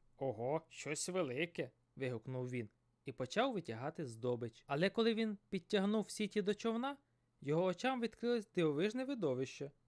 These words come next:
У сітях билась маленька рибка з блакитними лусочками,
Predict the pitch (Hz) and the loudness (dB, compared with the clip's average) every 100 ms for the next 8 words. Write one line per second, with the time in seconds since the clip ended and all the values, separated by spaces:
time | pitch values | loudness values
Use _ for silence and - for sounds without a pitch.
0 | _ _ _ _ _ _ - 113 - 139 | _ _ _ _ _ _ -8 -8 -4 -4
1 | 226 175 123 - 127 165 160 139 131 226 | -2 -2 -4 -4 2 4 2 0 0 0
2 | 302 - 202 156 - - 113 _ - 120 | -2 -2 0 0 -2 -10 -14 _ -16 -8
3 | 117 113 180 233 233 208 202 190 180 - | -8 -4 -4 -2 -2 -4 -6 -10 -10 -12
4 | - - 117 110 | -14 -6 -4 -4